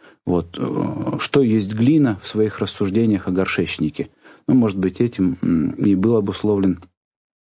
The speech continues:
богоборческий пафос Амар Хайяма в знаменитой Рубаи, когда он рассуждал о том, что «все мы куклы, а кукольник сам небосвод.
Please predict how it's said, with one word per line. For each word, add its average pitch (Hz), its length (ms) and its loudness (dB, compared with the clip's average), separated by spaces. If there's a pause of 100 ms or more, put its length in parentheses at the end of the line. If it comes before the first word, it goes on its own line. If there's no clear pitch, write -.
богоборческий 101 880 0
пафос - 440 -4 (500)
Амар 98 260 2
Хайяма 95 460 2
в 85 40 -6
знаменитой 90 500 2
Рубаи, 85 500 0 (580)
когда 92 280 2
он 87 120 2
рассуждал 92 580 0
о 82 60 -2
том, 90 180 -2
что 87 320 -4 (1200)
«все - 280 0
мы 104 140 2
куклы, 98 460 -2 (520)
а 90 140 0
кукольник 95 520 0
сам 95 220 0
небосвод. 87 680 -2